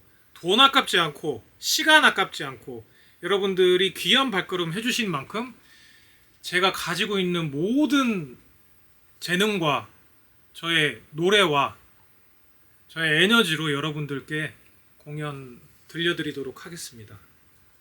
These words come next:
빨리 콘서트 날이 왔으면 좋겠네요. 여러분들, 구월 육 일, 칠 일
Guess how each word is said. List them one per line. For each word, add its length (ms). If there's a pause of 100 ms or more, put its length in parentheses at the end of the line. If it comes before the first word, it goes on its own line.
(1400)
빨리 240
콘서트 400
날이 260
왔으면 360
좋겠네요. 380 (200)
여러분들, 480 (1080)
구월 260
육 140
일, 100
칠 200
일 200